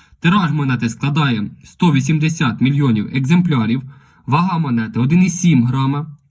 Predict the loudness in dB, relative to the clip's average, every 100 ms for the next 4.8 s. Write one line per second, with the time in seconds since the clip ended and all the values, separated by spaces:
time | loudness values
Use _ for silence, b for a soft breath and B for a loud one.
0 | -6 0 2 2 -2 -10 _ -2 0 2
1 | 0 0 2 2 0 -2 -4 -8 -8 -4
2 | -2 -2 0 0 0 0 0 2 0 0
3 | -2 -2 -4 -4 -4 -6 -4 -2 -2 -4
4 | -6 -4 -4 -4 -4 -4 -8 -16